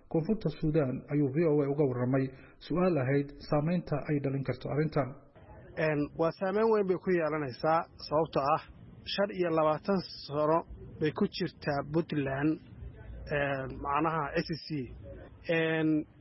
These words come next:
Speaker 2: maamul ahaan waxay ku jirtay intaas oo sano bay ku jirtay, baarlamaankii ku jirtay,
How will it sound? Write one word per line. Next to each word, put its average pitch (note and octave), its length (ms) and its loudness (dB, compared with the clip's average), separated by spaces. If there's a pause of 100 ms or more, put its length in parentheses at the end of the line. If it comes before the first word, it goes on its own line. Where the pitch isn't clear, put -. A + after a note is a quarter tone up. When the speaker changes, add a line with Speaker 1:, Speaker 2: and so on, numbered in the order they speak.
(160)
Speaker 2:
maamul E3+ 500 2
ahaan F3+ 380 2 (480)
waxay D#3+ 260 -2
ku - 140 -2
jirtay D#3 480 -4
intaas D#3 320 -2
oo C#3+ 140 -8
sano D3+ 320 -2 (260)
bay C#3+ 80 -2
ku F3+ 120 0
jirtay, E3 420 -2 (640)
baarlamaankii D#3 640 0
ku E3 120 0
jirtay, D#3 560 -2